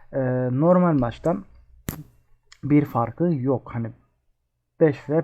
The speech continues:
beş. Bir taraf insan oluyor, bir taraf zombi oluyor. O zombi tarafı, e, yuvalarını korumaya çalışıyor. İnsan tarafı dediğim gibi, e, proteinlerin, e, yuvalarını yok ediyor. Bakalım, e,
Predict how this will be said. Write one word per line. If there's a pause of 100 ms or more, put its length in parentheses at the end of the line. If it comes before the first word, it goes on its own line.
beş.
Bir
taraf
insan
oluyor,
bir
taraf (120)
zombi
oluyor. (380)
O
zombi
tarafı,
e,
yuvalarını
korumaya
çalışıyor.
İnsan
tarafı (360)
dediğim
gibi, (520)
e, (1700)
proteinlerin, (220)
e,
yuvalarını
yok
ediyor.
Bakalım, (600)
e,